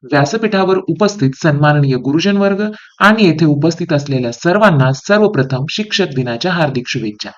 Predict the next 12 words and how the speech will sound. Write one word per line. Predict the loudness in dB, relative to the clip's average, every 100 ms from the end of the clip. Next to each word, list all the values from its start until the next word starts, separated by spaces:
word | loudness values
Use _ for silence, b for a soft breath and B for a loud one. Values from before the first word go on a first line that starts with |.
| B B B B 2
माझे | 4 6 4
नाव | 4 2 -2 _ _ _
आहे, | 0 0 -2 -14 _ 0
मी | 4 4 2 0
इयत्ता | 0 2 2 0 0 _ _ _ _ _ _ _ _ _ -6
सहावी, | 2 4 4 2 -4
सातवीचा | 0 0 0 0 2 0
विद्यार्थी | 0 0 -2 -4 -6
आहे. | -6 -16 _ B B B
शिक्षक | -4 -2 0 0 2
दिनाविषयी | 2 4 4 2 2 2 2
मी | 2